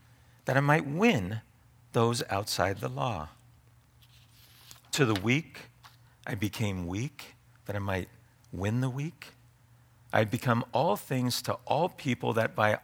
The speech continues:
all means I might save some. I do it all for the sake of the gospel,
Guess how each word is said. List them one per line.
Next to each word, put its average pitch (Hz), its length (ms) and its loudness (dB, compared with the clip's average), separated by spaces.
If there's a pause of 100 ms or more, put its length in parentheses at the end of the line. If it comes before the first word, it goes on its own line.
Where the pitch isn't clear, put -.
all 156 240 2
means 120 560 2 (300)
I 117 160 4
might 120 460 6 (160)
save 113 720 -2 (280)
some. 87 580 -4 (1200)
I 101 80 0
do 101 100 -2
it 101 80 0
all 113 160 2
for 104 140 -6
the 95 80 -4
sake - 280 -2
of 92 60 -2
the 87 80 -2
gospel, 95 640 -4